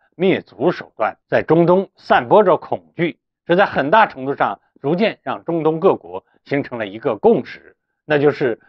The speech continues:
只要以色列在，中东就不会太平。这样的共识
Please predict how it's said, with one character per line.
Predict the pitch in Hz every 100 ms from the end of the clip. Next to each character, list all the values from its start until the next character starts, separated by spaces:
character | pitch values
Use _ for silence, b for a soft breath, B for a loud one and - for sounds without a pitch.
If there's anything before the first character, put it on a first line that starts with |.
| _
只 | 151 147 170
要 | 233 196
以 | 117
色 | 95
列 | 156 139
在， | 110 107 80 _ _ -
中 | 156
东 | 160 175 - _
就 | 113
不 | - 90 131
会 | 147 104
太 | _ 95
平。 | - - _ _ _ -
这 | 185
样 | 190 123
的 | 104
共 | 131
识 | - 92 98